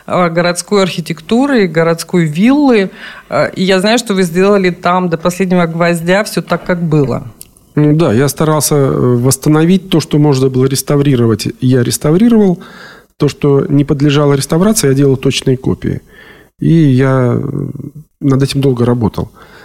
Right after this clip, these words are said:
Speaker 2: То, что касается Кроица-аптеки, конечно, для меня это место очень важно, потому что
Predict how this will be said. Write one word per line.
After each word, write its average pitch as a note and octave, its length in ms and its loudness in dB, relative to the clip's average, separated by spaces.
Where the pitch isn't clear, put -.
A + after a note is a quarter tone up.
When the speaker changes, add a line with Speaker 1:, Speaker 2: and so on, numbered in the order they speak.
Speaker 2:
То, D#3 100 -2
что - 100 -6
касается F3+ 360 0
Кроица-аптеки, F#3 720 0
конечно, D3+ 560 0
для C3 180 -2
меня D3+ 220 4
это C#3+ 160 0
место D3 340 2
очень C3 280 0
важно, F3 380 2
потому B2 300 -2
что A#2 340 -2